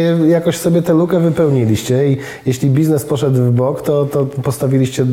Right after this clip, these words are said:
e, na sport. Dzisiaj pani jest osobą, e, która biega, która, e, tym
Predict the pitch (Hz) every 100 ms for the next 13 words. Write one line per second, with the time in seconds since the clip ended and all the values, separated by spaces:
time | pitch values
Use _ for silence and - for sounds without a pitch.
0 | 127 127 127 123 123 - 90 90 - -
1 | - 123 165 151 147 151 147 147 - 120
2 | 139 143 139 117 131 123 - 127 117 113
3 | 107 120 101 113 120 131 - 127 120 117
4 | 127 120 120 113 127 123